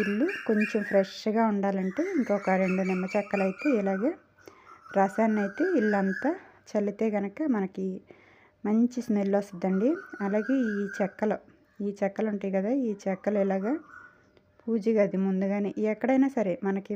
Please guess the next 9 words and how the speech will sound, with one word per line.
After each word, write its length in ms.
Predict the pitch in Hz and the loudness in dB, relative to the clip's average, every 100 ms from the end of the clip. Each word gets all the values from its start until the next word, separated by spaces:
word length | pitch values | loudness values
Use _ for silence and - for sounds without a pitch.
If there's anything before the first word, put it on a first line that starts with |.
| 196 | -2
మరకలు 360 | 196 196 220 220 | -4 -2 -4 0
పడినాయి 320 | 208 196 196 196 | 0 0 0 -2
అనుకున్నప్పుడు 600 | 190 196 196 196 208 320 403 - - _ _ _ _ _ _ - 202 | -4 -4 -6 -6 -4 -4 -4 -18 -20 _ _ _ _ _ _ -6 -2
ఇలాగా 320 | 196 202 339 - _ _ _ _ _ _ - - - - - - - - 220 | -2 0 -2 -4 _ _ _ _ _ _ -20 -20 -20 -20 -18 -20 -20 -4 0
ఈ 20 | 214 | 2
మరకల్ని 480 | 208 202 240 233 262 285 | 2 2 2 2 4 4
ఇలా 140 | 214 202 190 208 | 4 0 -2 0
నిమ్మ 220 | 214 214 226 | 0 0 -2
చెక్కతో 280 | 240 233 | -4 -2